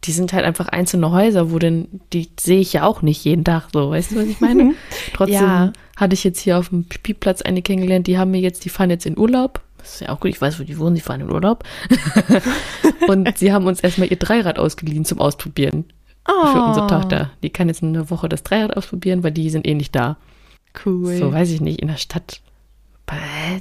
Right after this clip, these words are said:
Speaker 1: das passiert halt einfach nicht.
Speaker 2: Nee.
Speaker 1: Ich weiß nicht, warum das so ist.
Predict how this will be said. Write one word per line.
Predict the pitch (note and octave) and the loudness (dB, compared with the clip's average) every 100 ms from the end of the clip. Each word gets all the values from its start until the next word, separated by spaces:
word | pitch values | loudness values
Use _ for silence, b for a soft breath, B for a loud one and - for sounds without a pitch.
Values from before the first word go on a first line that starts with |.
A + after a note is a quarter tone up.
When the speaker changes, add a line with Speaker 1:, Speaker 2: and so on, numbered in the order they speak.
| - | -10
Speaker 1:
das | E3 - | -14 -10
passiert | B2+ - - D3+ | -6 -2 -2 -2
halt | - | -4
einfach | D#3 C#3+ C#3+ | -4 -6 -6
nicht. | D#3 D3+ - - | -4 -6 -10 -12
Speaker 2:
Nee. | G3+ G3 F#3+ F3 F3 F#3+ - - _ - | -8 -6 -6 -6 -8 -14 -20 -20 _ -12
Speaker 1:
Ich | - C#3+ | -6 -6
weiß | D#3 D#3 | -4 -6
nicht, | - - | -8 -10
warum | C#3+ D3 D3+ | -10 -8 -8
das | D3 - | -8 -8
so | D3+ | -8
ist. | D3 C3+ | -8 -10